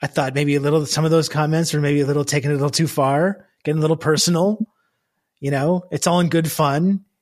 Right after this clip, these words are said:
I thought maybe it was a little over the, over the line, over the top, but, you know, whatever. As usual, I am a professional. It just washes right off my back. It, but for other people, though, you know,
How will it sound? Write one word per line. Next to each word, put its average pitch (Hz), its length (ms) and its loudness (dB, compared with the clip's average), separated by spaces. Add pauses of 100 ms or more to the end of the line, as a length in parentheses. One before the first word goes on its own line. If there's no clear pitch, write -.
(720)
I 135 120 -2
thought 151 260 0
maybe 165 260 2
it - 20 4
was 156 160 0
a 147 40 -2
little 156 200 2
over 156 160 0
the, 151 220 -4
over 160 200 2
the 165 100 2
line, 156 600 2
over 151 200 0
the 160 80 0
top, 147 420 0 (180)
but, 139 320 -2
you 143 80 -4
know, 139 100 0
whatever. 143 600 0 (680)
As 143 220 0
usual, 151 320 0
I 143 120 2
am 151 100 0
a 151 80 0
professional. 143 480 -2
It 131 60 -2
just 135 180 -4
washes 139 360 -2
right 143 120 2
off 139 140 -2
my 139 120 -2
back. 135 380 0
It, 156 120 -2
but 175 140 2
for 175 160 -2
other 202 180 4
people, 160 300 -2
though, 117 260 -6
you 131 120 -6
know, 120 260 -6